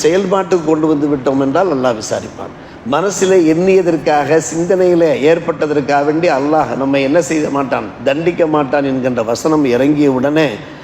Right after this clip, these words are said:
மிகவும் மகிழ்ச்சி அடைந்து விட்டார்கள். உடனே துவா, துவா, துவா கேட்டார், "ரப்பனா லா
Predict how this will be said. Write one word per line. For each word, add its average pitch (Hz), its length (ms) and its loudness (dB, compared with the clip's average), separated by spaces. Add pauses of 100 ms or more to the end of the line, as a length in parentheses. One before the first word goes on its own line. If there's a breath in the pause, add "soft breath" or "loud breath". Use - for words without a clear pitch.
(260 loud breath)
மிகவும் 190 400 0
மகிழ்ச்சி 180 420 0
அடைந்து 160 240 2
விட்டார்கள். 107 520 -6 (500 loud breath)
உடனே 165 260 0 (400)
துவா, 143 140 4 (100)
துவா, 151 200 2 (180)
துவா 156 300 2
கேட்டார், 151 380 0
"ரப்பனா 143 380 -2 (100)
லா 127 120 2